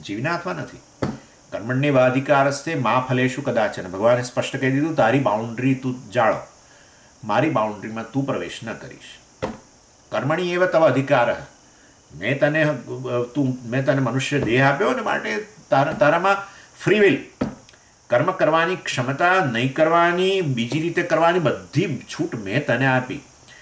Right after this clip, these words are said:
કર્મ કરવા માટે મેં તને સ્વતંત્રતા આપી, એનો અર્થ એવો નહીં કે કર્મફળ માટે તું સ્વતંત્ર બની જાઉં.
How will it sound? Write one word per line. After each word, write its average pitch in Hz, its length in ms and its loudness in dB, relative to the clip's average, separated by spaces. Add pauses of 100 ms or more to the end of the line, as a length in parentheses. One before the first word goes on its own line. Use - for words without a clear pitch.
(280)
કર્મ 135 260 -4
કરવા 175 320 2
માટે 170 260 2
મેં 175 160 -2
તને 175 140 -2
સ્વતંત્રતા 156 640 -2
આપી, 151 160 0
એનો 143 160 2
અર્થ 147 200 0
એવો 156 180 4
નહીં 175 160 -2
કે - 80 -2
કર્મફળ 131 460 2
માટે 123 380 0 (160)
તું 131 140 0
સ્વતંત્ર 90 480 -8
બની 73 240 -12
જાઉં. 67 180 -20